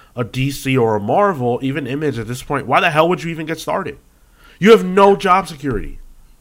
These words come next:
You could, you could get fired. Like, this whole Discovery merger could just lead to you not having a job.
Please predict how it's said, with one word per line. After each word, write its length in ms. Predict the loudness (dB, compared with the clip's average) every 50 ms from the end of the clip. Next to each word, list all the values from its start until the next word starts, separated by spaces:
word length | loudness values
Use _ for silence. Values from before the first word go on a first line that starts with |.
| _ _ _ -20 -20 _ _ -20 -20 -20 -20 _ _ -6
You 180 | 2 2 2 4
could, 340 | 4 2 2 2 -2 -12 -18 -18 -16 -14 -14 -14 -10 -2
you 200 | 2 2 2 4
could 320 | 2 0 -2 -2 -4 0
get 260 | 4 4 4 4 0
fired. 580 | -6 -4 0 2 4 4 4 2 -2 -10 0 2
Like, 220 | 2 2 2 2
this 220 | 0 0 0 0 -4
whole 500 | -2 2 4 6 6 6 4 0 -6 -14 -20 -18 -10
Discovery 720 | -6 -6 -4 -4 -2 0 2 2 2 2 0 -4 -4 -4
merger 400 | -4 -4 -4 -4 -4 -2 -4 -4
could 220 | -2 -2 -4 -4 -4
just 200 | -6 -6 -4 -2
lead 220 | -2 -2 -2 -4
to 120 | -8 -8 -6
you 160 | -6 -6 -4
not 260 | -2 0 2 2 2
having 300 | 2 0 0 0 0 -4
a 40 | -6
job. 300 | -8 -8 -10 -10 -12